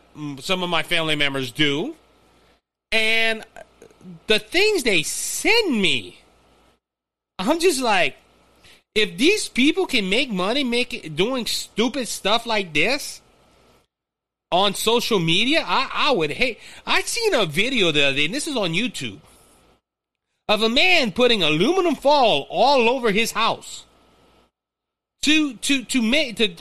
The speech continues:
for something that he was doing a gag with a goat. And they say something about wrapping aluminum foil or whatever. This dude put aluminum foil all over his house or his kitchen. And I'm thinking to myself, "Man, I bust my rear end forty, fifty hours a week while this dude is sitting home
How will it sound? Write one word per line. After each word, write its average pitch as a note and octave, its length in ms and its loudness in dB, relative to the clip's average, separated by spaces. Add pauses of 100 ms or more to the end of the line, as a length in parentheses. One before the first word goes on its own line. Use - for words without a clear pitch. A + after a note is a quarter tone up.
(100)
for G3+ 180 -4
something C4+ 600 0
that F#3+ 80 2
he F#3+ 120 -4
was G#3+ 140 -4
doing F3+ 340 -2
a G3 60 -2
gag D3+ 340 0
with G3+ 120 -2
a A3 40 -2
goat. B3 460 0 (840)
And F3 120 0
they F#3 60 2
say G3+ 140 -2
something G3 200 0
about F3 300 0
wrapping E3+ 380 -2
aluminum F#3 340 -2
foil C4+ 280 0
or A3 60 0
whatever. D#3 320 2 (280)
This F#4+ 160 0
dude F#4+ 400 4 (720)
put D4+ 160 2
aluminum D4 360 0
foil C#4+ 260 4
all C4 260 2
over B3+ 160 0
his A3+ 200 0
house A#3+ 340 -2
or G#3+ 60 0
his F3 140 -4
kitchen. C#3+ 540 -6 (1160)
And D4+ 120 4
I'm C#4+ 120 0
thinking G#4 280 4
to E4+ 60 0
myself, G3 440 2
"Man, C#4 260 2
I E4+ 140 0 (120)
bust C4+ 280 0
my G3 300 2
rear D4 320 2
end B3 280 2
forty, A#3 320 2
fifty C4 320 -2
hours A#3 280 2
a E3 80 4
week G3+ 240 0
while E3+ 140 2
this B3 180 -2
dude A#3+ 220 -6
is E3+ 100 -12
sitting A#3 260 -6
home G#3+ 320 2